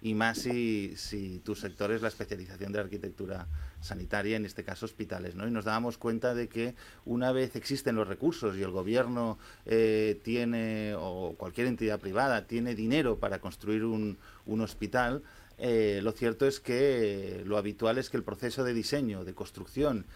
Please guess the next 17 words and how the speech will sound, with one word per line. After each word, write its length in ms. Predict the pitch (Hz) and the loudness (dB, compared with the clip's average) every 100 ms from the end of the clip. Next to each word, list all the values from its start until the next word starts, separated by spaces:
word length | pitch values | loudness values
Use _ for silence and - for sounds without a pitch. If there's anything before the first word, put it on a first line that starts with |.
| - - - | -20 -20 -8
y 160 | 110 | -2
de 80 | 101 | 0
equipar 440 | 101 104 113 131 | 0 -2 2 4
ese 160 | 139 - | 4 0
hospital 500 | 127 123 104 135 131 | -2 -2 2 2 2
para 200 | 113 101 | 0 -2
poderlo 320 | 90 113 131 | 0 2 2
poner 200 | 127 123 | 0 0
en 80 | 113 | 0
marcha, 300 | 110 139 120 | 0 0 0
es 80 | 104 | -2
decir, 240 | 104 135 | 0 -2
para 180 | 127 95 | 0 -2
poder 320 | - 87 110 | -4 -2 0
dar 160 | 117 123 | 2 0
servicio 400 | - 92 113 120 | -4 -6 -6 -4
sanitario, 640 | 127 117 120 117 123 139 | -4 0 2 2 2 -2